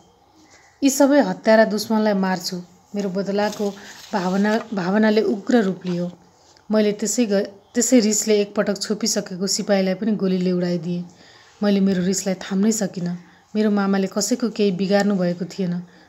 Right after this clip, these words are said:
गोरो अनुहार कालो पार्दै भनिन्, "अघिसम्म सिम्पल देखिएकी कमरेड एक्कासी उग्रचण्डी देखिन्।" सहजै अनुमान लगाउन सकिन्थ्यो उहाँभित्रको ज्वाला।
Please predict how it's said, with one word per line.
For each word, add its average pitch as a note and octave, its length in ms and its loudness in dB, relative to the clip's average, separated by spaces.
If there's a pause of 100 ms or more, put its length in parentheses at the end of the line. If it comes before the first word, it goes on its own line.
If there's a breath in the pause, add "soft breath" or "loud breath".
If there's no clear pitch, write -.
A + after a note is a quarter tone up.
(160 soft breath)
गोरो A#3 200 4
अनुहार F#3 340 0
कालो G3 280 -2
पार्दै F3+ 320 -4
भनिन्, F3 300 -2
"अघिसम्म F#3+ 460 -2
सिम्पल G3+ 460 -4
देखिएकी F#3 440 -6
कमरेड F#3+ 400 -2 (460 loud breath)
एक्कासी B3 600 0 (360 loud breath)
उग्रचण्डी G#3 540 2
देखिन्।" F3 400 -4 (1900 soft breath)
सहजै C4 460 6
अनुमान A#3+ 460 4
लगाउन A3 400 4
सकिन्थ्यो G3+ 720 -2 (120)
उहाँभित्रको G3 540 0
ज्वाला। F3 420 -2